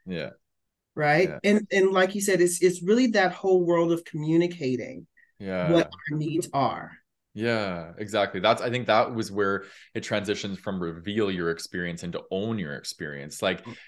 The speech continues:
Speaker 1: and, and, but a lot of people struggle with that because I think a lot of people have injuries around having needs. Like, it's shameful to have needs. It's bad to have needs. I don't wanna be needy. I don't wanna be desperate. I don't wanna be,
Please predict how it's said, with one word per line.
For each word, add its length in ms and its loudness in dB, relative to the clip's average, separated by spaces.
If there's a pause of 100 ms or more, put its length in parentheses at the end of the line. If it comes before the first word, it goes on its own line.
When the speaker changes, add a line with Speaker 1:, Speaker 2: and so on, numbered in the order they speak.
(140)
Speaker 1:
and, 160 -2
and, 220 -4
but 100 4
a 60 6
lot 320 2
of 160 -4
people 360 -4
struggle 440 -2
with 180 -2
that 220 -2
because 260 -8
I 60 -4
think 160 -4
a 40 0
lot 280 2
of 120 -4
people 560 -6 (240)
have 260 -2
injuries 760 -4
around 460 -2
having 440 -8
needs. 560 -12 (460)
Like, 460 2
it's 240 -6
shameful 560 -8
to 80 -10
have 300 -10
needs. 260 -8
It's 100 -10
bad 400 0
to 80 -10
have 160 -8
needs. 180 -8
I 120 0
don't 100 0
wanna 160 -2
be 140 -6
needy. 500 -4
I 80 0
don't 160 -4
wanna 220 -2
be 320 -6
desperate. 500 -4
I 80 -2
don't 220 -4
wanna 260 -4
be, 400 -6